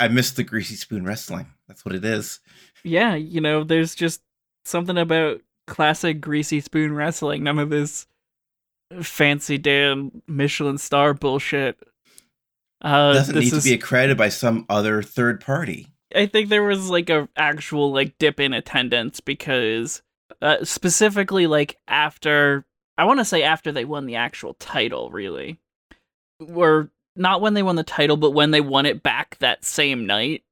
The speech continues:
Speaker 2: like, people were like, "Oh,
Speaker 1: Yeah.
Speaker 2: I'm sick of this," and, like, just kinda started tuning out.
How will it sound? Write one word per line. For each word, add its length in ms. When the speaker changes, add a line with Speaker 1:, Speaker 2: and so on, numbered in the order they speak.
Speaker 2:
like, 220
people 340
were 120
like, 260
"Oh, 80
Speaker 1:
Yeah. 180
Speaker 2:
I'm 60
sick 180
of 100
this," 240
and, 120
like, 180
just 180
kinda 300
started 360
tuning 340
out. 260